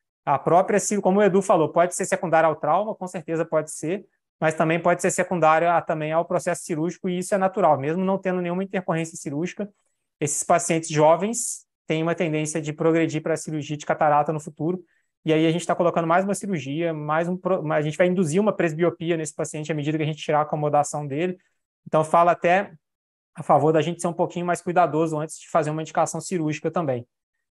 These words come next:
É, e uma outra coisa que eu achei muito legal que a gente discutiu aqui hoje, que é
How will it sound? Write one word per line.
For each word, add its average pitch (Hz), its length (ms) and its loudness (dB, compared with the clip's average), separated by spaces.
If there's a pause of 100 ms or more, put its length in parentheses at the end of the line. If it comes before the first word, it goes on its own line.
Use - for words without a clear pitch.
(220)
É, 147 360 6
e 151 80 2
uma 180 100 4
outra 214 220 6
coisa 214 200 4
que 220 60 4
eu 208 40 6
achei 202 160 0
muito 208 200 -2
legal 180 300 6
que 175 60 -2
a 165 40 -4
gente 170 140 -8
discutiu 165 500 -4
aqui 160 300 0
hoje, 185 320 2
que 190 180 -2
é 190 220 4